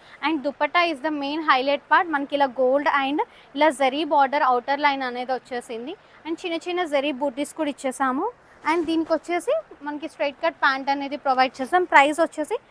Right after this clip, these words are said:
థౌజండ్ నైంటీ నైన్, షిప్పింగ్ ఛార్జెస్ వచ్చేసి అడిషనల్. దీంట్లో కూడా almost త్రీ కలర్స్ అనేవి అవైలబుల్‌గా ఉన్నాయి. And ఇది వచ్చేసి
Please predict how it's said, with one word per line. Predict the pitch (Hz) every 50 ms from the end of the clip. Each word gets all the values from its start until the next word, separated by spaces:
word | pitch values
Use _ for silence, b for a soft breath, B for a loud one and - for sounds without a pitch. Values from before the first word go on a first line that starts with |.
| b b b b b -
థౌజండ్ | 339 302 311 320 311 403 440 440 403 349
నైంటీ | 311 311 311 339 339 330
నైన్, | 339 370 427 440 -
షిప్పింగ్ | 311 - 311 311 330 - 330
ఛార్జెస్ | 311 294 254 285 - 277
వచ్చేసి | 247 - - 269 254 - 311 277
అడిషనల్. | 254 269 247 302 453 - b b b b b - 320
దీంట్లో | 339 349 370 370 -
కూడా | 381 403 370 - 302
almost | 302 311 330 359 349 - - 339 -
త్రీ | 330 370 370 - 359
కలర్స్ | 320 311 302 349 - 359 311
అనేవి | 302 294 285 311 320 302
అవైలబుల్‌గా | 262 262 269 277 247 285 277 254 277 269 254
ఉన్నాయి. | 254 254 262 294 403 480 b b b b b b b _ - - 294
And | 302 302 302 294 - 311
ఇది | 302 320
వచ్చేసి | 311 - 349 349 311 440